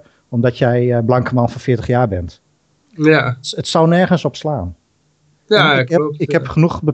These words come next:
Speaker 1: mensen met wat voor beperking dan ook gezien. Die zaten gewoon op een plek omdat ze dat konden en hun beperking hun daar niet in de weg zat. Nou, en die hoorden gewoon bij. Dan ben je gewoon heel normaal. Dat is heel normaal. De normaalste zaak van de wereld.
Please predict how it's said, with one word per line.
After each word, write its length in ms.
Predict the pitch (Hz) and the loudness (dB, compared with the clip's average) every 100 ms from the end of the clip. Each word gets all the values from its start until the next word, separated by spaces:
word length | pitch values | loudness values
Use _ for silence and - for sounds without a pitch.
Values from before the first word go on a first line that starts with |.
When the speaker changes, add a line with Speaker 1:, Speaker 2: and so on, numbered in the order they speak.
| - | -4
Speaker 1:
mensen 360 | 190 147 147 151 | -2 -2 0 -2
met 120 | 127 | 0
wat 180 | 165 - | -2 -2
voor 120 | 160 | -10
beperking 480 | 135 143 131 143 131 | -2 0 0 0 0
dan 120 | 127 | 2
ook 140 | 127 | 0
gezien. 440 | - - 147 131 147 _ _ | -4 -4 0 0 -2 _ _
Die 100 | 123 | -6
zaten 260 | - 139 123 | 0 0 2
gewoon 140 | 143 | 2
op 80 | 131 | 2
een 100 | 131 | 0
plek 260 | - 135 131 | 0 0 2
omdat 220 | 127 123 | 2 2
ze 280 | - - 113 | 0 -4 -2
dat 400 | 113 139 - - - | 0 0 -4 -18 0
konden 340 | 156 160 143 | 2 4 2
en 160 | 135 127 | 2 2
hun 120 | 135 | 0
beperking 600 | 127 - 143 - 139 131 | 0 -2 -2 -2 -4 -2
hun 160 | 113 | -2
daar 160 | 107 104 | -2 -2
niet 140 | 104 107 | -4 -4
in 60 | |
de 60 | 107 | -4
weg 220 | 98 92 | -4 -6
zat. 320 | - 120 - _ _ _ _ _ _ _ - | -6 -6 -8 _ _ _ _ _ _ _ -4
Nou, 120 | 160 | 0
en 20 | |
die 100 | 165 | 2
hoorden 200 | 147 139 | 2 2
gewoon 160 | 139 123 | 2 2
bij. 100 | 165 | 4
Dan 140 | 160 | 4
ben 80 | 170 | 2
je 60 | |
gewoon 140 | 156 156 | 4 4
heel 100 | 160 | 4
normaal. 320 | 156 165 175 | 4 2 2
Dat 140 | 156 | 2
is 140 | 175 - | 0 2
heel 140 | 160 | 2
normaal. 340 | 165 156 165 127 | 4 4 4 4
De 60 | |
normaalste 420 | 127 135 139 - - | 6 6 4 2 0
zaak 240 | 135 123 | 0 2
van 100 | 127 | 2
de 60 | 110 | 4
wereld. 420 | 131 135 90 | 4 2 -2